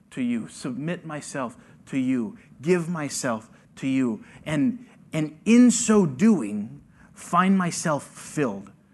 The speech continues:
find myself flowing with your Spirit?" But it's not because you, you have held back and I just, I, I need to beg you for more. It's because maybe I've held back and I need to give you more.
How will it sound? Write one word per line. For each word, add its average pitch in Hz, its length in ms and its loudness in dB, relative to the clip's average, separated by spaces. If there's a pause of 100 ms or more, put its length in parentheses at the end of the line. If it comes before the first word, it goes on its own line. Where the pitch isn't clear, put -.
(200)
find 170 280 -4
myself 160 480 -4 (200)
flowing 156 960 -2
with 135 240 -2
your 139 180 0
Spirit?" 113 520 -4 (420)
But 151 100 0
it's 151 160 -4
not 190 240 2
because 190 420 -2
you, 147 320 -4
you 156 200 -6
have 139 180 -6
held 131 320 -4
back 135 300 -2
and 123 80 -8
I 123 100 -4
just, 127 200 -10 (100)
I, 135 100 -8 (120)
I 135 80 -8
need 139 180 -4
to 135 60 -6
beg 127 340 -8
you 131 100 -4
for 117 160 -10
more. 104 400 -8 (880)
It's 120 120 -16
because 135 260 -4
maybe 131 580 0 (720)
I've 143 180 2
held 113 220 -6
back - 320 -10 (1300)
and 120 160 -8
I 123 120 -4
need 123 160 2
to 113 80 -2
give 104 360 -4
you 120 420 2 (220)
more. 95 340 -8